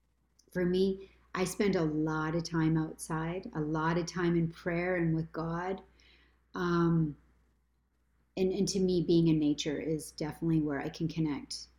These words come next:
to, you know, God or Creator much easier for me. Um, I actually love, like, I'm very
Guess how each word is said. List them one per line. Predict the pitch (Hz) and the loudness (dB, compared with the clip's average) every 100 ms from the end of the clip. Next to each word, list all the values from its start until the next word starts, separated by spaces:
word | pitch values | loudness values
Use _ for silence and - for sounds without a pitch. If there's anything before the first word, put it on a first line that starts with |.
| - | -14
to, | - | -6
you | 160 151 139 - _ | -2 -2 -2 -6 _
know, | 160 151 151 | -4 -4 -6
God | 147 156 160 | -8 -6 -8
or | 175 | -12
Creator | - 165 160 156 165 160 - _ - | -8 -4 0 0 -2 -6 -18 _ 0
much | 196 190 - | 0 0 -2
easier | 180 165 156 160 156 156 - _ | -2 -2 0 -2 -2 -6 -14 _
for | 170 | -2
me. | 165 160 160 156 - _ - - - _ _ | 2 2 2 -2 -8 _ -20 -20 -20 _ _
Um, | 180 170 165 165 160 156 - _ _ _ - - | -2 2 4 4 4 0 -6 _ _ _ -20 -6
I | 180 233 320 | 2 4 4
actually | 320 302 240 214 185 | 2 2 4 6 4
love, | 175 170 165 160 160 | 2 4 4 2 0
like, | 156 | -2
I'm | 175 165 | 0 2
very | 170 185 196 175 160 | 2 4 6 4 2